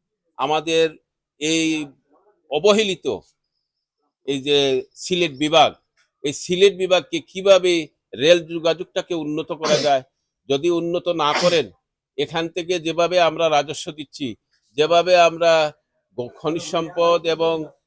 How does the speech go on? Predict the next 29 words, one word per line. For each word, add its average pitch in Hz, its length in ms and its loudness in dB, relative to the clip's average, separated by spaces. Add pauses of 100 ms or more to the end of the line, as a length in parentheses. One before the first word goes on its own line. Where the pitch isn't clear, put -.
(160)
চা 160 160 4
শিল্প 175 420 -4
থেকে 170 280 -4
রাবার 156 300 2
শিল্প 165 560 -2 (360)
এবং 202 180 -2
সমস্ত 208 400 -2
কিছু 165 340 -6
বিদেশিদের, 160 760 -4 (440)
এই 175 180 2
যে 175 140 2
আমাদের 170 560 0
যে 165 260 0 (100)
প্রবাসীদের 175 600 -2
রেমিটেন্স, 151 500 0 (420)
এই 147 120 -2
রেমিটেন্স 185 540 0 (200)
যে 180 120 2
আমরা 165 320 2
যে 151 160 -4
অবদান 175 440 2
রাখছি 160 340 -4
বা-, 135 180 -2
বাংলাদেশে, 131 560 -4 (320)
সেদিকে 175 460 -2
আপনারা, 165 380 2
আপনারা 151 640 0 (160)
আমলে 165 360 2
নিয়ে 175 300 0